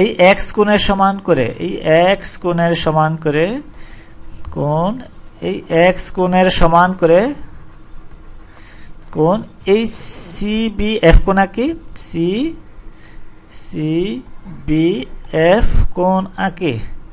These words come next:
আমরা যদি আঁকি, তাহলে এই বি, এই বিএফ রেখা থেকে আমরা কি করব, এই এস এর সমান বিএফ থেকে, বিএফ থেকে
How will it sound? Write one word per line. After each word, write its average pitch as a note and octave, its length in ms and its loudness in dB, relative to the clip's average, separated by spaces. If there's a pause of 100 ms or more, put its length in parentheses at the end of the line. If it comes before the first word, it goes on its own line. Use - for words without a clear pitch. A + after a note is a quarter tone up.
(1800)
আমরা B2 200 -6
যদি C3 120 -2 (100)
আঁকি, D3 220 -2 (480)
তাহলে C3+ 180 -2 (120)
এই G3 100 6 (380)
বি, F#3+ 120 -2 (320)
এই A#3 60 4 (120)
বিএফ A3 380 8 (140)
রেখা F3+ 240 6
থেকে E3 240 2
আমরা D#3 160 0
কি F3+ 120 -8
করব, F#3+ 140 0 (180)
এই A3+ 60 0 (180)
এস E3+ 160 6
এর F3 140 4
সমান D#3 300 4 (220)
বিএফ F3 520 2 (140)
থেকে, D#3 240 2 (1300)
বিএফ F3 680 4 (200)
থেকে F#3+ 260 2